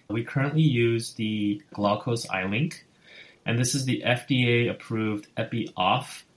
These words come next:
Dresden protocol collagen cross-linking unit. Essentially what we're doing is we are removing and debriding the epithelium, and then we are soaking the cornea for thirty minutes in riboflavin, and then we're using U V A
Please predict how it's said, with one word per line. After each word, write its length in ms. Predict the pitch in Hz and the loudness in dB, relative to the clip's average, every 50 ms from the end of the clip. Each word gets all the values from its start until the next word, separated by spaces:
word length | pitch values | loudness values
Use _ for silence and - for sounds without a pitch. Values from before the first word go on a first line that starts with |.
| _ _ | _ _
Dresden 520 | - - 110 120 127 127 127 - 117 113 | -4 0 4 4 4 4 2 0 -2 -2
protocol 800 | 110 113 110 104 104 - - 101 98 95 95 95 95 98 101 107 120 | -2 -2 -2 -2 -4 -4 0 0 2 2 4 2 2 0 -2 -8 -14
collagen 360 | - - 113 104 98 104 98 | -6 0 0 0 0 0 -4
cross-linking 540 | - - 101 92 95 - - 156 - - 98 | -4 0 0 0 0 0 -4 -8 -6 -4 -4
unit. 340 | 92 92 90 92 92 92 - | -2 -2 -2 -2 -2 -4 -4
Essentially 460 | - 101 - - 175 180 - - 180 156 | -6 -4 0 2 2 2 2 4 4 4
what 160 | 147 139 87 | 4 2 2
we're 100 | 113 117 | -2 0
doing 560 | 113 120 113 107 101 98 101 110 127 151 156 - _ - - _ _ _ _ _ - | 2 2 2 2 2 2 2 0 0 -4 -6 -10 _ -20 -20 _ _ _ _ _ -4
is 240 | 120 117 101 110 | -2 -2 -2 0
we 80 | 113 120 | 0 0
are 100 | 117 113 | 0 2
removing 680 | 113 110 110 113 120 123 123 123 139 135 135 135 143 - | 0 0 0 2 2 2 2 2 2 2 2 0 0 -2
and 100 | - 107 | -4 -6
debriding 440 | 98 101 - 113 113 110 120 120 117 | -6 -6 -4 -4 -2 0 0 0 0
the 100 | 104 110 | 0 -2
epithelium, 880 | 110 - 110 101 - - 107 110 117 123 139 151 160 180 196 196 196 - _ _ _ _ _ _ _ _ _ _ - | -4 -4 -8 -8 -4 -4 -4 -2 0 0 2 2 2 2 2 -2 -4 -6 _ _ _ _ _ _ _ _ _ _ -4
and 100 | 110 113 | -2 0
then 120 | 110 104 | 0 0
we 80 | 113 110 | 0 0
are 100 | 107 107 | 0 0
soaking 520 | - - - 117 117 117 - 123 123 117 | -2 0 2 0 0 2 0 0 0 0
the 60 | 117 | -2
cornea 720 | 113 - - 117 107 107 110 110 110 110 110 107 107 107 - | -4 -6 -2 0 0 2 2 2 2 2 2 0 0 -2 -4
for 100 | - 110 | -6 -8
thirty 320 | 104 - - 113 107 113 113 | -6 -2 0 0 0 0 0
minutes 380 | 107 104 104 110 110 - - | 0 0 -2 -2 -2 -4 -6
in 180 | - 98 98 98 | -6 -4 -4 -2
riboflavin, 920 | 92 90 92 104 120 120 - - 131 131 135 139 151 156 165 185 196 196 - _ _ _ _ _ _ _ _ _ _ _ _ | -2 -2 -2 -2 -4 -6 -4 -2 -2 -2 0 2 4 4 4 4 2 -2 -6 _ _ _ _ _ _ _ _ _ _ _ _
and 160 | 107 110 110 | -4 0 0
then 180 | 110 110 110 107 | 0 2 2 2
we're 80 | 110 | 2
using 640 | 107 104 107 110 110 101 107 107 101 101 101 101 101 | 2 2 2 0 0 0 0 0 0 0 0 0 -2
U 200 | 101 104 107 107 | 0 0 0 0
V 240 | 104 113 107 110 - - | 0 0 0 0 0 0
A 440 | 98 98 98 104 117 123 139 147 | 0 0 0 2 2 0 0 -2